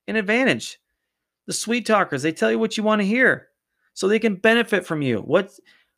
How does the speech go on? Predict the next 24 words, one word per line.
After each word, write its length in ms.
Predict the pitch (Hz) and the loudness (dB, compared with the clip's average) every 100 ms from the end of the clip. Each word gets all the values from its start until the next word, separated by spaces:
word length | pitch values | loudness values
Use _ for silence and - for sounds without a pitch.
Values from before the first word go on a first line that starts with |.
| _ _ _ _ _ | _ _ _ _ _
what 420 | 139 214 262 254 _ | 0 2 2 0 _
in 200 | - 202 | -6 -2
this 240 | 196 202 - | 0 -2 0
relationship 640 | 160 156 147 131 - 135 - | 0 0 0 -4 -2 -2 -2
am 120 | 127 | -2
I 160 | 135 | 0
gonna 140 | 139 127 | 0 0
get 160 | 120 | 0
out 160 | 110 107 | 0 -2
of 80 | 104 | -4
it? 200 | 101 - _ _ _ _ _ _ _ _ _ _ _ - | -8 -12 _ _ _ _ _ _ _ _ _ _ _ 0
Those 180 | 175 233 | 2 4
are 40 | |
the 80 | 214 | 2
people 200 | 196 165 | 2 2
you 80 | 151 | 2
don't 160 | 143 | 2
want 280 | 131 127 - - | 0 -2 -4 -8
anything 400 | 131 120 120 113 | -4 -4 -4 -6
to 60 | |
do 180 | 101 107 | -4 -4
with. 300 | 110 - - _ _ _ _ _ _ _ _ _ _ _ _ _ _ - | -4 -8 -14 _ _ _ _ _ _ _ _ _ _ _ _ _ _ -10
And 120 | 120 | 0
basically, 760 | 175 220 233 220 214 220 196 | 2 2 -2 -2 0 0 -4